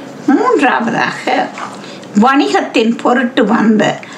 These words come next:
அந்நியர் நாக்கு எதற்காக அறுக்கப்பட்டது? அவர்கள் எப்படி மன்னர் மாளிகையில் பணிக்கு அமர்த்தப்பட்டிருக்கிறார்கள்?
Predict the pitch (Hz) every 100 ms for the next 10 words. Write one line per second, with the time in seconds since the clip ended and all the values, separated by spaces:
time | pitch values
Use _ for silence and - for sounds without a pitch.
0 | - - 233 285 349 302 254 233 269 -
1 | - 220 233 302 339 508 - - 285 -
2 | 214 262 285 - 262 - 247 247 - 233
3 | 233 - 233 - 185 - - - - -
4 | - - - - - - - - 254 269
5 | 285 - 226 196 143 - - 240 262 -
6 | 453 440 440 - - 247 269 277 381 370
7 | 330 226 208 277 285 - 220 - - -
8 | - - - - 262 247 277 285 285 220
9 | 175 - 226 226 254 - 214 - 208 -
10 | - - - - - - -